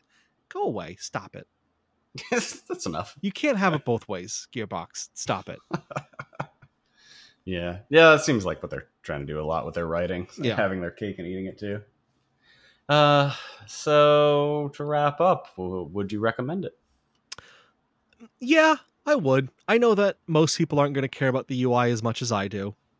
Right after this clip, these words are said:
Speaker 1: Um,
Speaker 2: <laughs>
Speaker 1: and it's really the only reason I
Speaker 2: Uh,
Speaker 1: play games
Speaker 2: most
Speaker 1: anymore.
Speaker 2: people, he says.
Speaker 1: <laughs> I just, I want a game with good U I to come out, and then I'll be fine,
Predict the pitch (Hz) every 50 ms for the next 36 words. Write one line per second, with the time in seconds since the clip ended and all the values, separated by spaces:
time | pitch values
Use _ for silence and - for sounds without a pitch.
0 | _ _ _ _ _ - 110 110 104 101 101 180 - 180 - 135 127 110 110 -
1 | - 143 147 135 117 117 120 117 117 110 117 98 107 107 104 - - 127 117 113
2 | 104 113 107 104 101 95 110 104 107 101 101 107 104 107 104 101 90 87 78 76
3 | 73 76 76 - - - 107 113 - - - - - - - - - - - -
4 | _ _ _ _ _ _ - 156 170 170 196 180 - - 160 147 143 170 180 185
5 | 160 139 156 156 151 143 135 123 - 143 123 123 123 120 110 110 110 107 110 -
6 | - 107 104 101 101 101 - - _ _ _ _ _ _ _ _ _ _ _ _
7 | _ _ _ _ - 139 123 123 120 120 117 113 117 113 - - 113 110 107 104
8 | 107